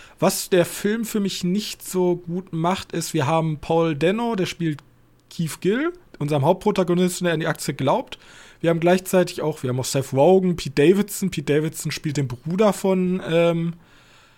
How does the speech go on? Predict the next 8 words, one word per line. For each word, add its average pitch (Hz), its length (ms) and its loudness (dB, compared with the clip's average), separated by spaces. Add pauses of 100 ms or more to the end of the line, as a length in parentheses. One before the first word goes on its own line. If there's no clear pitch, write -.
(180)
äh, 160 240 2
Keith - 320 -4
Gill. 185 360 4 (600)
Und 160 200 0
wir 160 160 4
haben 151 560 2
die 139 320 -2
Hedgefonds. 190 880 0